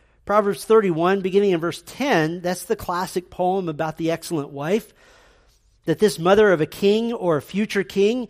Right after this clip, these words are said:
is telling him what kind of wife he must have. But that portion also demonstrates what she's teaching him, what is important to him. Everything that the excellent wife poem, beginning in verse ten, is teaching him what he is to value.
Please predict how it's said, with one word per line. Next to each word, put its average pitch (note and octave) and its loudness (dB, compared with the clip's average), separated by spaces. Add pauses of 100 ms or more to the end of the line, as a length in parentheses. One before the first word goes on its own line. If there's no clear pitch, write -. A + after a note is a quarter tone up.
(240)
is C#3+ -2
telling G#3+ 4
him G3+ 2
what G#3+ 2
kind G3+ 0
of C#3 -2
wife E3+ 2
he E3+ -8
must D#3 -2
have. D#3 -2 (680)
But F3+ 0
that A3+ 2
portion B3 -2
also B3 2
demonstrates F#3+ 0 (120)
what A#3 0
she's A#3 -8
teaching G#3 -4
him, D3+ -4 (1160)
what G#3+ 0 (140)
is F3 0
important A3+ 2
to G3+ 4
him. G#3 0
Everything C4+ 0
that A#3 0
the A3 -4
excellent A3 0
wife G#3 2
poem, F3 0
beginning G3+ 0
in G3 -2
verse F#3 -4
ten, G#3 -2 (500)
is F3 0
teaching G#3+ -2
him A#3+ 2
what E3+ -2
he C4 2
is D#4 2
to G3 -2
value. D#3 2